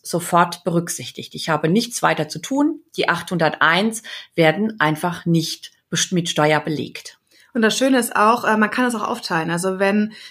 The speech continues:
Speaker 2: du jetzt zum Beispiel zwei Depots und ein Tagesgeldkonto haben solltest, dann kannst du auch, je nachdem natürlich, wie viele Beträge du drauf hast und was du auch mit rechnest, was du an Gewinnen machst,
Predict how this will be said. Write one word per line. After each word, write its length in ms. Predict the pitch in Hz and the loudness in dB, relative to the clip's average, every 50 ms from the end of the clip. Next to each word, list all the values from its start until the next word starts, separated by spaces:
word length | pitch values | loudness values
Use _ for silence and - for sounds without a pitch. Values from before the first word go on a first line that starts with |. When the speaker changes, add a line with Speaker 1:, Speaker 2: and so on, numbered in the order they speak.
| - _ | -20 _
Speaker 2:
du 80 | - 220 | -4 -2
jetzt 120 | 220 220 | -2 -2
zum 80 | - 220 | 0 -2
Beispiel 440 | 214 208 208 208 214 208 196 190 196 | -2 -2 0 0 2 2 2 2 -2
zwei 300 | - - 196 208 220 240 | -4 0 2 2 4 4
Depots 440 | 240 233 - - 233 240 254 247 | 2 0 0 0 2 2 2 2
und 140 | 190 202 214 | 0 -2 0
ein 320 | - - 196 196 202 202 196 | 0 0 0 0 0 -2 0
Tagesgeldkonto 760 | - 226 262 294 277 285 202 180 180 - 185 180 175 180 | 2 4 4 4 4 2 0 -2 0 -2 -4 -4 -2 -2
haben 240 | 170 170 175 180 185 | -2 -2 -2 -2 -2
solltest, 380 | 180 185 180 180 - 220 214 214 | -2 -4 -4 -4 -4 -4 -4 -4
dann 100 | 196 190 | -6 -4
kannst 340 | - 185 190 214 214 - - | -4 -2 -2 -2 -2 -2 -2
du 60 | 214 | 0
auch, 300 | - - 196 208 208 - - | 2 2 2 2 0 0 -2
je 80 | 214 | 0
nachdem 380 | 208 214 196 - - 214 214 202 | 0 0 -2 0 0 0 0 0
natürlich, 480 | 202 196 - 202 185 196 190 - - | -2 -4 -6 -4 -4 -4 -4 -4 -10
wie 60 | - 170 | -14 -12
viele 200 | - - 185 175 | -8 -6 -6 -4
Beträge 360 | 175 170 - 269 269 247 233 | -4 0 2 4 4 6 6
du 80 | 214 | 4
drauf 220 | 208 190 196 202 202 | 4 4 2 2 2
hast 160 | 208 202 202 | 0 -2 -2
und 100 | 196 185 | -4 -4
was 140 | 185 185 - | -4 -4 -4
du 100 | - 127 | -6 -8
auch 100 | - - | -8 -6
mit 240 | 185 180 175 - - | -10 -10 -6 -2 0
rechnest, 340 | 220 233 - 233 220 214 | 0 0 0 -2 -2 -2
was 120 | - 190 - | -4 -8 -10
du 80 | - | -10
an 80 | 185 180 | -10 -8
Gewinnen 300 | 175 180 214 247 254 247 | -2 2 4 4 6 6
machst, 260 | 240 226 240 - - | 4 2 0 -4 -10